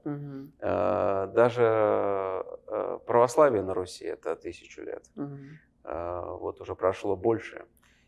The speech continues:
Speaker 2: И поэтому, э, первая вещь,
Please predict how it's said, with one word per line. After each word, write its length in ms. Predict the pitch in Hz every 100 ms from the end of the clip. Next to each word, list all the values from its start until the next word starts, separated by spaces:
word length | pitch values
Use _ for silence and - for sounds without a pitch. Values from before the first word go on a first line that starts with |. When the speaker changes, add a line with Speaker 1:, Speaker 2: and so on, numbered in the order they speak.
| _ _ _
Speaker 2:
И 280 | 117 131 127
поэтому, 800 | 143 156 160 147 143 135 123 -
э, 440 | 104 101 101 101 90 -
первая 420 | 185 214 175 117
вещь, 400 | 101 101 -